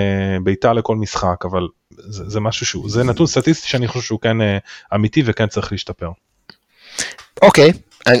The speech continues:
Speaker 2: אני אקח פה איזה נקודה לשיפור אולי בצד ההגנתי, אולי, אני לא מספיק מבין כדורגל בשביל זה. אם באחד על אחד ראיתי שהוא עשה את ההתאמות, ובאחד על אחד ראיתי שהוא כל הזמן עלה ברמה, ובאחד על אחד ראיתי שהוא מצוין בקנה מידה של כדורגל ישראלי,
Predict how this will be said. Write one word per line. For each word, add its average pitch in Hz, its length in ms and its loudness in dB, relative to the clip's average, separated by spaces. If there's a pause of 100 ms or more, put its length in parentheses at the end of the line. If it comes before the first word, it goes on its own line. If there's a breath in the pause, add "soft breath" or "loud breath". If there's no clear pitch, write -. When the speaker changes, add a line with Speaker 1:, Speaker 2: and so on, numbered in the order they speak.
Speaker 2:
אני 139 180 6
אקח 143 260 2
פה 131 80 6
איזה 123 100 6
נקודה 123 240 6
לשיפור 123 380 4
אולי 117 180 8
בצד 113 260 4
ההגנתי, 113 640 4 (140)
אולי, 113 380 8
אני 104 120 2
לא 113 100 6
מספיק - 280 0
מבין 104 200 -2
כדורגל 101 400 4
בשביל 107 260 0
זה. 117 220 2 (500 soft breath)
אם 156 140 4
באחד 135 300 8
על 120 80 2
אחד 117 320 4
ראיתי 117 240 4
שהוא 113 220 6
עשה 113 200 4
את - 120 2
ההתאמות, 113 640 4
ובאחד 110 340 2
על 113 60 6
אחד 110 200 2
ראיתי 110 240 4
שהוא 107 460 4
כל 113 180 6
הזמן 113 200 4
עלה 110 200 6
ברמה, 110 500 6
ובאחד 110 480 2
על 117 60 4
אחד 117 220 4
ראיתי 113 220 4
שהוא 113 320 6 (380 loud breath)
מצוין 113 720 6
בקנה 117 240 0
מידה 117 180 4
של 120 100 4
כדורגל 113 380 4
ישראלי, 110 480 4